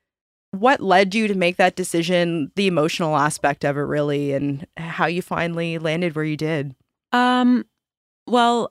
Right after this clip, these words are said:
Speaker 2: I had tried really hard to make engin-, I, so previously I was a chemical engineer, and I tried to make that work for so long. Um, I even started in science thinking I was gonna become a coroner. I was, like,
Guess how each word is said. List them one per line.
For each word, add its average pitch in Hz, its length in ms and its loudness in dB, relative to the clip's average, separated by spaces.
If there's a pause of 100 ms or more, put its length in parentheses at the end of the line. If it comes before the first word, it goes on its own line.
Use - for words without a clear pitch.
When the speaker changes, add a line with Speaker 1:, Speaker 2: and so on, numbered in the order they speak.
Speaker 2:
I 226 160 0
had 269 220 -4
tried 185 480 -2
really 175 220 -4
hard 160 300 -6
to - 100 -12
make 165 160 -6
engin-, 160 360 -6
I, 175 160 -2 (120)
so 190 200 -2 (160)
previously 185 580 -2
I 170 60 -2
was 160 160 -6
a 160 60 -12
chemical 165 380 -8
engineer, 156 440 -4
and 165 80 -2
I 165 100 -2
tried 170 520 -4
to 175 100 -10
make 151 340 -6
that 151 220 -6
work 147 280 -4
for 170 100 -10
so 165 240 -4
long. 151 400 -2 (540)
Um, 170 200 0
I 175 140 0
even 170 460 0 (680)
started 226 380 0
in 214 140 0
science 185 720 -2
thinking 185 280 -4
I 175 60 -2
was 175 120 -4
gonna 170 240 -4
become 170 720 -6
a 170 180 -6
coroner. 180 760 -4
I 175 180 -4
was, 170 220 -4
like, 160 180 -6